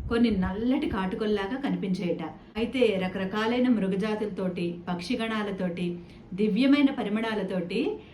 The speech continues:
ఆ ప్రాంతం ఎలా ఉందంటే రెండవ గంధమాదన పర్వతంలా ఉందిట. అక్కడ అలా పరికించి చూడగానే ఒక ప్రాసాదం కనిపించింది. చైత్య ప్రాసాదం అన్నారు. మరి చ-, ప్రాసాదం అంటే నేను అనుకోవడం రిలాక్స్ అయ్యే ప్లేస్ ఏమో నేను అనుకుంటున్నాను.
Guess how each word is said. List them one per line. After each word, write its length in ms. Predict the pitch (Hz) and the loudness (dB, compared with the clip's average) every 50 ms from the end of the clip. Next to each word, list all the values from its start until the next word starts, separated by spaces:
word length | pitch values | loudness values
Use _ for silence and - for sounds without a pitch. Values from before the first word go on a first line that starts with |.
| - - - - - | -20 -20 -16 -8 -4
ఆ 80 | 202 233 | -4 -4
ప్రాంతం 460 | - - 185 185 196 214 208 277 226 | -2 0 0 0 0 0 0 0 0
ఎలా 200 | 190 180 190 202 | 0 0 0 0
ఉందంటే 540 | 208 208 214 208 190 180 175 175 175 269 311 | 0 2 2 2 2 2 0 0 0 0 0
రెండవ 500 | 196 180 175 180 208 - 262 277 254 233 | 2 2 2 2 2 0 0 0 0 -2
గంధమాదన 540 | 220 208 190 262 226 214 208 196 196 190 185 | -2 -2 0 0 0 0 0 -2 -2 -4 -2
పర్వతంలా 520 | 185 180 175 175 175 175 180 175 185 269 | -2 -2 -2 -2 -2 -2 -2 0 0 2
ఉందిట. 300 | 277 - 175 - - - 156 151 - - - - - - - - - - - - - - - | 0 0 0 -2 -4 -4 -6 -8 -10 -12 -18 -20 -20 -20 -20 -20 -20 -20 -20 -20 -12 -6 -6
అక్కడ 280 | 277 285 277 302 285 | -6 -4 -2 0 0
అలా 500 | 269 247 240 254 262 262 269 277 269 - 247 | 2 2 2 2 0 2 2 2 2 0 0
పరికించి 520 | 214 214 214 226 247 226 214 - - 202 | 0 0 0 0 0 -2 -2 -4 -4 -4
చూడగానే 560 | 190 185 190 196 196 185 175 170 190 277 - - - - - - - - - - - - | -2 -2 -2 -2 -2 -2 -2 -2 -2 -2 -2 -4 -8 -16 -20 -20 -20 -20 -20 -16 -10 -8
ఒక 240 | 262 277 403 381 - | -6 -4 -4 -2 -2
ప్రాసాదం 560 | 285 - - 269 262 302 277 254 262 285 311 | 0 0 0 0 0 0 0 2 2 2 2
కనిపించింది. 640 | 311 240 185 180 202 185 175 - - 160 147 - - - - - - - - - - | 2 0 -2 -2 -2 -2 -4 -4 -4 -6 -6 -6 -8 -14 -16 -20 -20 -20 -12 -4 0
చైత్య 320 | 226 240 254 - - 277 262 | 2 2 2 0 -2 -4 -4
ప్రాసాదం 640 | - - 220 214 196 - - 180 175 175 160 156 - - - - - | -2 -2 -4 -4 -4 -4 -4 -4 -2 -2 -4 -6 -8 -10 -14 -8 -2
అన్నారు. 300 | - 240 226 202 185 175 | 2 4 4 4 4 0
మరి 240 | 170 170 165 165 - - - - - - - - - - - - - - - - | -2 -4 -6 -8 -8 -10 -12 -18 -20 -20 -20 -20 -20 -20 -20 -20 -20 -14 -8 -8
చ-, 140 | - - - | -6 -4 0
ప్రాసాదం 520 | 240 233 226 233 254 - 311 294 294 269 | 0 2 2 2 2 2 2 2 2 2
అంటే 220 | 254 254 254 320 320 | 2 2 2 2 2
నేను 240 | 254 240 240 233 226 | 2 2 2 0 -2
అనుకోవడం 560 | 214 214 - 247 240 226 226 262 320 349 - 196 | -2 0 0 2 2 2 2 2 0 0 0 2
రిలాక్స్ 420 | 247 247 247 262 277 285 - 294 | 2 2 2 2 0 -2 -2 0
అయ్యే 180 | 277 262 254 254 | 0 2 2 2
ప్లేస్ 340 | 254 233 226 226 220 - | 2 2 2 2 2 2
ఏమో 240 | 262 226 220 254 311 | 0 0 2 2 2
నేను 260 | 349 269 226 226 226 | 2 2 2 2 0
అనుకుంటున్నాను. 640 | 220 202 185 - 196 185 185 208 180 175 165 160 | -4 -4 -4 -4 -4 -4 -2 -2 -2 -2 -2 -2